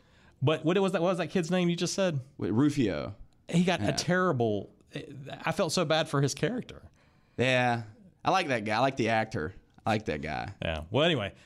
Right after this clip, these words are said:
Speaker 1: Hook's a terrible movie. And so if you've made it thirty years without seeing Hook, you
Speaker 2: It's got an all-star, star-studded cast,
Speaker 1: It was
Speaker 2: man.
Speaker 1: terrible. It was terrible.
Speaker 2: Is
Speaker 1: But
Speaker 2: it
Speaker 1: the, but
Speaker 2: Dustin Hoffman? Is he not?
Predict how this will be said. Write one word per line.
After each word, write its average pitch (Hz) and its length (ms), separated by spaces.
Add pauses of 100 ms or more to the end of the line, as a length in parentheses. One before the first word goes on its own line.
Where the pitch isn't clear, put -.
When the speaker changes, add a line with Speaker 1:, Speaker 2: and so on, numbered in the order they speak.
(160)
Speaker 1:
Hook's - 240
a 143 40
terrible 131 300
movie. 90 380
And 104 120
so 117 120
if 104 180
you've 117 160
made 131 240
it - 140
thirty 110 220
years 101 260
without 90 260
seeing 92 360
Hook, - 380 (100)
you 90 200 (240)
Speaker 2:
It's 139 160
got 190 160
an 131 80
all-star, 127 520
star-studded 127 640
cast, 143 380
Speaker 1:
It 117 60
was 117 120
Speaker 2:
man. 131 140
Speaker 1:
terrible. 82 460
It 95 140
was 87 120
terrible. 87 360
Speaker 2:
Is 127 60
Speaker 1:
But - 40
Speaker 2:
it - 20 (180)
Speaker 1:
the, - 40
but 127 120
Speaker 2:
Dustin 139 280
Hoffman? 139 560 (580)
Is 104 120
he 110 80
not? 117 280